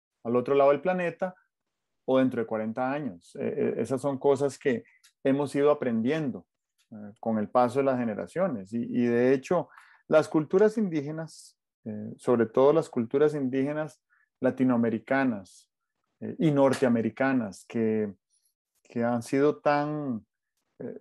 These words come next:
sostenibles y perdurables a lo largo de mil quinientos o más años, eh, sí tenían una, una ética de cómo pensar en el futuro. Y,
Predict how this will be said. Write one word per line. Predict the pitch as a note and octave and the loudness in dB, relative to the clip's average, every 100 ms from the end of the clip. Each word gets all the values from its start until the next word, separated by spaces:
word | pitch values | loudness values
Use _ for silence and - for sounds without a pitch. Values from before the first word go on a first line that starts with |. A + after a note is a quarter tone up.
| - | -16
sostenibles | - C3+ A#2+ - A#2+ C3+ D#3 C3 G#2+ | -2 0 0 0 2 2 2 0 -2
y | A2 | -2
perdurables | A#2 A2 G#2 A#2 D3 B2+ G#2 - | 0 0 2 2 2 2 -2 -4
a | G2+ | -8
lo | G2+ | -4
largo | A#2 B2+ C#3+ | -4 -4 -4
de | B2+ G#2 | -4 -6
mil | G2 B2 C#3+ | -6 -8 -8
quinientos | - A#2+ B2 C#3+ C3+ - G2 | -6 -2 -2 -2 -6 -10 -10
o | G#2 | -6
más | A2 C3 C3 | -2 -2 -2
años, | C#3 C3 G2+ G2 _ _ _ - - _ _ _ _ | -4 -2 -4 -10 _ _ _ -20 -20 _ _ _ _
eh, | A2+ A2+ - | -10 -10 -12
sí | - - D3 D#3 D#3 | -18 -4 2 2 2
tenían | E3 D3 C#3 C#3 D3 D#3 C#3+ _ _ _ _ _ _ - | 2 0 0 0 -2 -4 -10 _ _ _ _ _ _ -2
una, | B2+ C#3+ D3 C3 A2+ G#2 - _ _ _ _ _ _ - | 0 2 2 0 0 -4 -10 _ _ _ _ _ _ -6
una | C3 D3 | -2 0
ética | C#3+ D3+ - B2 G#2 F2+ _ _ _ _ - - _ - | 2 2 -2 -10 -10 -14 _ _ _ _ -20 -20 _ -10
de | A2+ A2 A#2 A2 G#2+ G#2+ G#2 G#2 - _ _ _ _ _ | -10 -2 0 2 2 0 0 -2 -8 _ _ _ _ _
cómo | - C3 C3+ C#3 | -2 2 2 0
pensar | C#3+ A#2+ C3 | -4 0 0
en | C#3 | 0
el | C#3+ | -4
futuro. | C3 A2+ F3 G#3+ G2+ | -8 -4 0 0 0
Y, | G2 | -6